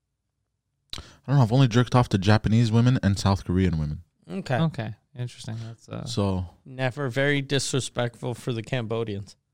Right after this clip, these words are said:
Speaker 3: Yeah.
Speaker 1: <laughs>
Speaker 3: Never Vietnamese?
Speaker 1: No.
Speaker 3: Thai?
Speaker 1: No.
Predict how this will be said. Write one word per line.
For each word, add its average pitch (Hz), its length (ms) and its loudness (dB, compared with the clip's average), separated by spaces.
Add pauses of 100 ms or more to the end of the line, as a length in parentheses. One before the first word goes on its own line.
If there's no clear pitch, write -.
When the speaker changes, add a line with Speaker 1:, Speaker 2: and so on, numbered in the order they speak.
Speaker 3:
Yeah. 123 180 -4
Speaker 1:
<laughs> - 1500 0
Speaker 3:
Never 180 380 4
Vietnamese? 180 600 2 (440)
Speaker 1:
No. 82 260 -2 (880)
Speaker 3:
Thai? 190 400 2 (800)
Speaker 1:
No. 80 360 -4